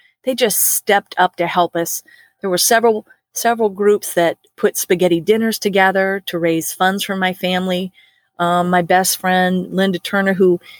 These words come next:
worked with me as a critical care nurse years ago at a hospital. That hospital had a bake sale to raise money.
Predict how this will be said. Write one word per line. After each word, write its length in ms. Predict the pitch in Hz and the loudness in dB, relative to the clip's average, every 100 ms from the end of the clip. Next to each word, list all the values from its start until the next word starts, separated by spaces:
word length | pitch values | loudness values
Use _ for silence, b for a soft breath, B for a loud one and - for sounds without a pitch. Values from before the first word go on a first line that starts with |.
| B B B B _ _ _ _ | B B B B _ _ _ _
worked 220 | - 208 208 | 0 0 2
with 120 | 202 | 0
me 100 | 196 | 2
as 80 | 190 | 0
a 60 | |
critical 320 | 180 196 190 | 0 -2 0
care 240 | 180 - 196 | -2 0 0
nurse 220 | 185 175 | 0 2
years 200 | 190 185 | 2 2
ago 240 | 180 180 185 | 2 4 4
at 60 | |
a 60 | 180 | 2
hospital. 640 | 185 185 185 - 185 185 175 | 2 0 0 0 2 2 4
That 220 | 175 - | 2 0
hospital 580 | - 196 - 208 196 185 | 0 -2 0 -2 0 0
had 160 | 170 | -2
a 40 | 165 | 0
bake 300 | 202 220 - | 0 0 0
sale 360 | - 226 214 | 0 2 2
to 160 | 214 214 | 0 -4
raise 340 | 202 196 190 | -2 -2 -2
money. 460 | 185 190 190 185 | -4 -2 -4 -6